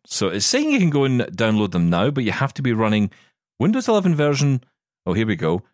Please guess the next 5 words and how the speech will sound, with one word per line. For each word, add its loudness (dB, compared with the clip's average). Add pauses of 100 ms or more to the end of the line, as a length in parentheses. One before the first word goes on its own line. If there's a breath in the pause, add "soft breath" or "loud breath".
(760)
twenty-two 0
sixty-two -2
one 2
dot 0
zero. -2